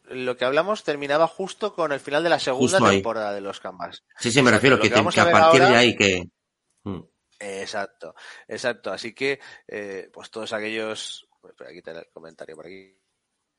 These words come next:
Speaker 1: Todos aquellos, eh, seguidores de la obra que no hayan leído el manga, sino que solo hayan visto el anime, pues, oye, esto igual es un spoiler, pero han tenido tiempo. O sea que,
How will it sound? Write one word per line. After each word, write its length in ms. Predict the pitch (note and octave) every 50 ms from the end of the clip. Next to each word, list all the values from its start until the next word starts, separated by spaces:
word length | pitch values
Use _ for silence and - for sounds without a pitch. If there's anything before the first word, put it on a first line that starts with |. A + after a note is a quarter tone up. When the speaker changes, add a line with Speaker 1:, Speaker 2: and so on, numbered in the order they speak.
| G2+ _ - - - - - - _ _ _ _
Speaker 1:
Todos 240 | _ B2 A#2+ A2+ A#2+
aquellos, 600 | C3 B2 A#2+ - B2+ B2+ B2 B2 B2 - - - _ -
eh, 600 | B2+ B2 A#2+ A#2 A#2 A2+ A2+ A2+ A2 A2 A2+ A2+
seguidores 580 | A2 - - C3 A#2+ A#2 A#2 A2+ A2+ A2+ A2+ G#2
de 80 | A2 A2
la 180 | A2 A2+ C3 C#3+
obra 340 | C3 A2 F#2 D#2+ - - _ _ _ _ _
que 480 | - G#2+ G2+ G2+ G2+ G#2 F#2+ F2+ - - -
no 240 | G#2+ G#2+ A2 A2 G#2
hayan 880 | G#2+ G#2 G#2 G#2+ G#2+ G#2+ G#2+ A2 G#2+ G#2+ G#2+ G#2+ G#2 G#2 G2+ G2+ G#2 A2
leído 280 | A2 G#2+ A2 A2 A2 A2
el 100 | G#2+ G#2+
manga, 400 | A2 B2 C#3 C3+ B2+ F#2+ D#2+ -
sino 180 | G2 F#2 F2+
que 100 | F2 F2+
solo 180 | - - G2 G2
hayan 200 | G2+ G2+ G2 G2
visto 560 | G2 G2+ G#2 G#2 G#2 G#2 G#2 - A2 - -
el 100 | G#2 G2+
anime, 420 | G2+ G#2 A2+ A#2+ A#2+ C3 C#3+ D3+ - - - - - - - _
pues, 380 | _ F#2+ F#2+ F#2+ F#2+ F#2 - -
oye, 220 | A2 G#2+ G#2 G#2 G#2
esto 160 | F#2+ - A2
igual 220 | A2 G#2 A2 A2+
es 80 | A2+ A2+
un 160 | A#2+ A#2+ A2
spoiler, 360 | - - C#3 D#3 D3+ A#2+ A2
pero 120 | - G#2+ A2
han 100 | A2+ A2
tenido 300 | A#2 A2+ A#2 A2+ G#2+ -
tiempo. 260 | C3 C3 B2 A2 G2
O 80 | F2+
sea 160 | - G#2+ G2 F#2
que, 220 | G2 G2 G2 -